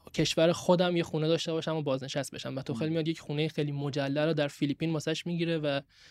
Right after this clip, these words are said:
Speaker 1: این خانم رو الان بازنشست شده و داره با پولی که از توخل گرفته زندگیشو ادامه می‌ده.
Speaker 2: چالی.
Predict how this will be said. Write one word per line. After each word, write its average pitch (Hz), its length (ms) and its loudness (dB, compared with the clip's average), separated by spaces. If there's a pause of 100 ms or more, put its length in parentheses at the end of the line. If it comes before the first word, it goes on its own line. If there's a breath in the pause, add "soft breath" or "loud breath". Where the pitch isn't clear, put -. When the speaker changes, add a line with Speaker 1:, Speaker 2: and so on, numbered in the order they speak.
(220 soft breath)
Speaker 1:
این 156 100 -4
خانم 160 260 0
رو 160 260 2
الان 143 320 2 (280)
بازنشست 143 480 4
شده 151 240 2
و - 20 6
داره 139 180 2
با 143 100 2
پولی 151 240 0
که 156 120 -2
از 143 120 -2
توخل 139 240 -4
گرفته 135 300 -4
زندگیشو 139 440 0
ادامه 131 260 -6
می‌ده. 113 260 -12
Speaker 2:
چالی. 107 360 -8